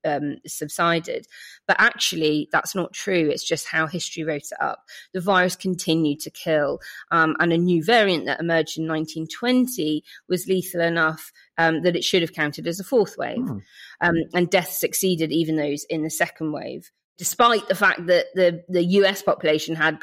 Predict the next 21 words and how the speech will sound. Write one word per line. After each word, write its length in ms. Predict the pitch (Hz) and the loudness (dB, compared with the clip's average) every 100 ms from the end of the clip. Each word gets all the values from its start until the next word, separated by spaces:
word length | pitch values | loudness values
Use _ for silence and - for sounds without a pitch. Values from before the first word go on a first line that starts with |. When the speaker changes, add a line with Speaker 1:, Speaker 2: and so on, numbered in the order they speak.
| - | -2
Speaker 1:
plenty 460 | 196 196 190 185 156 | 2 4 4 0 -2
of 60 | |
natural 520 | 165 - - 143 151 156 - - | -2 -2 -2 -2 -2 -4 -14 -6
immunity 500 | 170 175 170 160 160 | 0 2 2 0 -4
from 460 | 156 180 160 160 156 - - 170 | -2 2 2 2 -4 -8 -8 -4
the 80 | |
virus 380 | 160 156 151 147 | 2 2 2 0
two 160 | - 160 | -2 0
years 180 | 151 151 | 0 0
after 300 | 151 - 147 | -4 -6 -8
infections. 920 | - 165 - - 165 165 - - - _ - - - - - - | -2 -2 -2 -12 -12 -12 -14 -16 -18 _ -20 -20 -20 -20 -10 2
But 460 | 202 160 - - - _ _ | 2 2 -2 -8 -8 _ _
people 280 | 226 190 190 | -2 0 2
had 180 | 165 - - - _ _ _ | 2 -2 -12 -16 _ _ _
been, 720 | 180 - 196 175 170 170 160 - | -18 -2 0 2 2 0 -4 -4
you 140 | 175 | -2
know, 220 | 160 156 - 165 | -2 -6 -8 -14
through 400 | - 190 180 175 | 0 4 6 6
a 60 | |
lot. 300 | 196 233 - | 4 4 0
They'd, 260 | 160 160 | 0 0